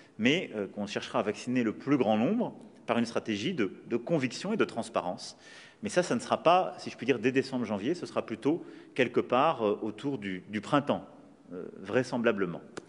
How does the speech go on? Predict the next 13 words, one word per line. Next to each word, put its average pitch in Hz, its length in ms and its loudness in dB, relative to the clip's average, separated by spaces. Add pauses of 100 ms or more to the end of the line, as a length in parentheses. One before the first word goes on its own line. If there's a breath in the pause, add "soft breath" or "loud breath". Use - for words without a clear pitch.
(760 loud breath)
Et 147 600 4
on 139 160 2
aura 143 320 6
enfin 120 500 0 (140)
une 131 120 -2
stratégie 123 460 0
là 131 100 8
aussi 123 400 2 (140)
européenne 156 760 6 (500 loud breath)
de 104 140 -4
solidarité, 139 920 2
parce - 160 -10
que 104 220 -2